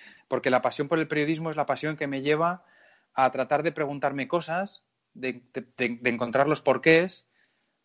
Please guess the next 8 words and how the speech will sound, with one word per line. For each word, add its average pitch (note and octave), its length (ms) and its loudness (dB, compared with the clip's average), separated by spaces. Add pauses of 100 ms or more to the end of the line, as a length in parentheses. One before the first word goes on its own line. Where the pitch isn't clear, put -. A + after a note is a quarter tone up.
(120)
de B2 540 4
detectar C3 520 0
quién F3 220 4
puede E3+ 220 2
explicarlo D#3 600 -2
mejor C#3 320 -4
que A#2+ 160 -6
yo, E3 300 -6